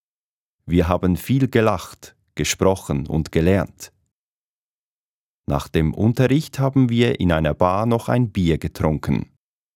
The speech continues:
Zu Hause habe ich noch eine E-Mail geschrieben und ein bisschen ferngesehen.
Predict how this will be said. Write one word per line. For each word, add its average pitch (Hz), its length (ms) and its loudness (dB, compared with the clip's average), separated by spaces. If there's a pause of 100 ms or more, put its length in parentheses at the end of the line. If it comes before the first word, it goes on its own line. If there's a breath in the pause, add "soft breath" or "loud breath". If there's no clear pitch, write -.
(1040)
Zu 90 220 0
Hause 135 480 0
habe 127 240 2
ich 113 200 0
noch 107 240 0
eine 90 360 0
E-Mail 107 520 0
geschrieben 110 580 2 (500 soft breath)
und 127 280 2
ein 123 160 2
bisschen 120 500 2
ferngesehen. 76 880 0